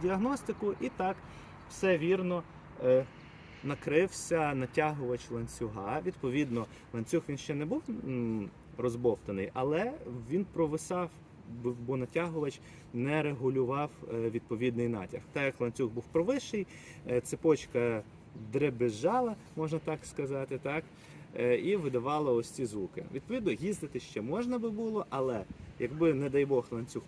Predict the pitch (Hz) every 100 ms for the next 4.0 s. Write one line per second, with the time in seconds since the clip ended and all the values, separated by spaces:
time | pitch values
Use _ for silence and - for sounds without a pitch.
0 | - 117 131 - 262 247 214 - - -
1 | - - - 143 151 - 180 135 120 -
2 | 131 120 - - - 185 180 208 240 220
3 | 165 139 135 143 - - - 90 -